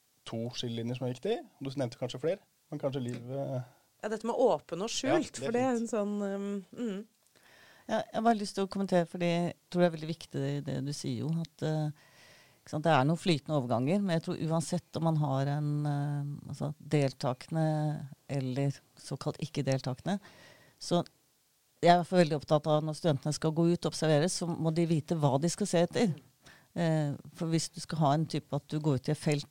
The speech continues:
Speaker 3: bare med veldig åpen tilnærming, så må du i hvert fall ha innmari god tid.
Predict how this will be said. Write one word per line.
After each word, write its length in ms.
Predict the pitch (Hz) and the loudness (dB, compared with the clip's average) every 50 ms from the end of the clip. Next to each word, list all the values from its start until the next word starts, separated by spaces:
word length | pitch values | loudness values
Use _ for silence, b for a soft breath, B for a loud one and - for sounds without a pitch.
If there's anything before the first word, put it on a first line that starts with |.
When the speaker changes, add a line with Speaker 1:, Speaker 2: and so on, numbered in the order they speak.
| _ _ | _ _
Speaker 3:
bare 200 | - 147 135 135 | 0 2 2 2
med 340 | 143 147 139 131 135 123 127 | 2 2 2 2 2 0 0
veldig 380 | 139 156 151 139 120 110 135 127 | 2 2 2 2 2 0 0 2
åpen 300 | 90 147 127 - - 135 | 2 2 2 0 -4 -4
tilnærming, 400 | - 143 131 135 127 143 175 196 | -2 0 0 2 2 4 2 2
så 140 | 185 - 175 170 | 2 2 0 0
må 80 | 165 | 0
du 60 | 151 143 | 2 0
i 40 | 139 | 0
hvert 40 | - | 0
fall 140 | - 151 139 | 0 -2 -2
ha 80 | - - | -2 -2
innmari 300 | 143 139 131 127 117 135 | -2 -2 0 -2 -2 -4
god 160 | 139 131 - | -4 -6 -4
tid. 220 | - 208 208 196 | -2 -2 -2 -2